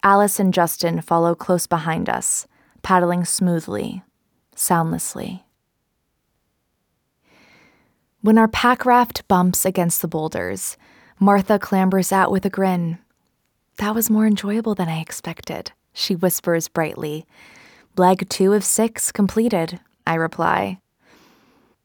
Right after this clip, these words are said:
We pull the raft out of the water and place rocks inside it to keep it from blowing away. We open our Walmart dry bags and are dismayed to find they are filled with lake water.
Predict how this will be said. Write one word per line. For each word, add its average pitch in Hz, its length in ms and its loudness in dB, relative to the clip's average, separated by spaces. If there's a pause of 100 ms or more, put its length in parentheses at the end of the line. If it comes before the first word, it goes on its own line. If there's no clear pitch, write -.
(140)
We 220 100 4
pull 240 300 2
the 240 100 4
raft 180 540 2
out 180 120 4
of 170 140 -2
the 185 80 0
water 160 560 -2 (240)
and 190 100 2
place 180 320 -2
rocks 180 380 0
inside 170 420 -2
it - 140 -4
to - 80 -8
keep - 240 -6
it - 100 -4
from 170 200 -4
blowing 165 320 0
away. 165 440 -2 (920)
We 214 120 4
open 208 400 4
our 180 240 2
Walmart 190 540 4
dry 175 260 2
bags 170 520 2
and 196 120 -2
are 190 100 2
dismayed 220 520 2
to 226 80 0
find 180 420 -2
they 170 180 -4
are 165 80 -4
filled 165 360 -6
with - 180 -20
lake - 240 -8
water. - 480 -6